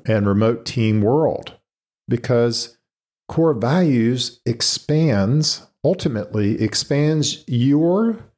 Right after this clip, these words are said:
as the founder, and your team's day-to-day freedom.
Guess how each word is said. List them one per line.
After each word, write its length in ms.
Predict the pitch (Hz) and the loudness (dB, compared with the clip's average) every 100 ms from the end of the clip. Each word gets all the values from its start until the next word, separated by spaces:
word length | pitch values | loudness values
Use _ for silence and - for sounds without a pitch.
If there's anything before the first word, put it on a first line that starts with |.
| _ _ _ _ 113 | _ _ _ _ -2
as 200 | 117 - | -2 -2
the 100 | 113 | -4
founder, 500 | 127 110 95 101 - | 0 0 2 0 0
and 280 | 139 127 | 0 2
your 120 | 120 107 | 2 0
team's 640 | - 180 175 117 113 107 | 0 2 2 2 0 -2
day-to-day 560 | 98 117 120 113 110 110 | 0 0 2 0 0 -2
freedom. 760 | - 110 87 60 - - - | -2 -2 -2 -4 -10 -18 -20